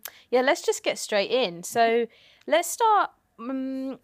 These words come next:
Speaker 1: by talking a bit about your background. So tell us a little bit about where you grew up.
Speaker 2: Oh, wow. Okay. I've, I've got a mixed,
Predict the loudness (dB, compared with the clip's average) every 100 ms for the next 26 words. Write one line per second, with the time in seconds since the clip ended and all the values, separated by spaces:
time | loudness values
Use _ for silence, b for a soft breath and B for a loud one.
0 | -4 -2 -2 -4 -4 -2 -2 0 0 -2
1 | -6 -4 -4 -4 -4 -6 -6 -10 -6 -6
2 | -4 -6 -6 -6 -8 -6 -6 -6 -10 -12
3 | -14 -12 -10 -10 -12 _ _ _ B B
4 | B B -4 -2 0 0 0 -4 -2 -2
5 | 0 -2 -2 -2 -2 0 2 2 2 -2
6 | -2 -10 -12 -14